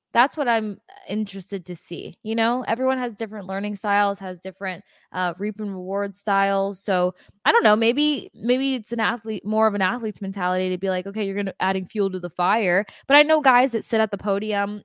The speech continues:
and in press conferences that say these things like, "Oh, we're just gonna let the haters talk. It just gets me going." And then they just continue to just do awful. I mean, if I had to be, <laughs>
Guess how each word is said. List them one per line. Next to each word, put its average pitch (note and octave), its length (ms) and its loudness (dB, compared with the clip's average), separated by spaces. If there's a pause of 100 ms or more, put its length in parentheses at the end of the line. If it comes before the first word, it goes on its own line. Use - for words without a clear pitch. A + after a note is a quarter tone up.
and F3+ 180 -10
in F3 140 -12
press G3+ 240 -6
conferences G3 460 -6
that F3 140 -10
say F#3 240 2
these F#3+ 200 -2
things G3 260 -4
like, F3 180 -6
"Oh, A3 160 0
we're G3 120 0
just G3+ 100 -12
gonna F#3+ 120 -4
let F#3 80 -8
the F3 100 -2
haters F#3 320 -4
talk. F#3+ 280 -2
It F3 120 -8
just F#3+ 180 -8
gets F#3 220 -6
me G3+ 140 -4
going." E3+ 300 -6
And F3 140 -8
then F#3 80 -2
they F3+ 80 -2
just F3 160 -6
continue E3+ 460 -6
to D#3+ 100 -4
just - 380 -6 (260)
do D#3+ 240 -2 (220)
awful. - 500 -6 (100)
I F#3+ 80 0
mean, F3+ 280 -2 (420)
if G3+ 120 -4
I G3 80 2
had G3+ 260 2
to G3+ 40 -6
be, F#3 520 -6
<laughs> C4 460 -2